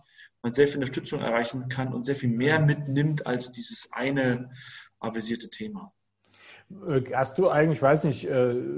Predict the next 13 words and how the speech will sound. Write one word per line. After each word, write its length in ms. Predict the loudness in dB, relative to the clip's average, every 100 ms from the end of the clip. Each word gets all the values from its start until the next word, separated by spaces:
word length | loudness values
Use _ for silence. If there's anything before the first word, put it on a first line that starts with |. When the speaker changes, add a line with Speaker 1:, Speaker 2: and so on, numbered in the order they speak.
| -8 -10
Speaker 2:
die 240 | -10 -8 -4
Frage 280 | 2 4
habe 120 | 4 4
ich 100 | 4
dir 120 | 4
nicht 240 | 4 2
angekündigt. 880 | 2 4 4 4 2 4 0 0 -4
<laughs> 40 | -6 -2 -2 -4 -6 -8 -10 -10 0
Äh, 320 | 4 6 4 0 -10 -20 -12 -4 2
hast 240 | 2 6
du 80 | 8
eigentlich 420 | 8 8 8 8
ein, 240 | 6 6